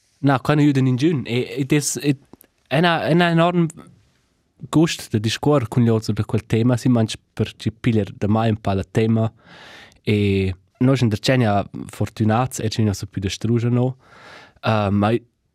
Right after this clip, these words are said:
it is schon un alter sentire, o se ci sdada, per exempel,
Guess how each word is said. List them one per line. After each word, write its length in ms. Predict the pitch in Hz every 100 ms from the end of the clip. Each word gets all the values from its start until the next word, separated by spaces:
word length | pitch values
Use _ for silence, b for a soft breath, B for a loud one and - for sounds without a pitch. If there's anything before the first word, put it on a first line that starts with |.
| _ -
it 160 | 127
is 120 | 127
schon 200 | - 175
un 100 | 175
alter 440 | 160 170 - 127 - _ _ -
sentire, 480 | 123 127 - 165 143
o 60 |
se 120 | -
ci 140 | 120 113
sdada, 400 | 107 123 123 110
per 240 | _ 123
exempel, 640 | 123 127 123 - 113 110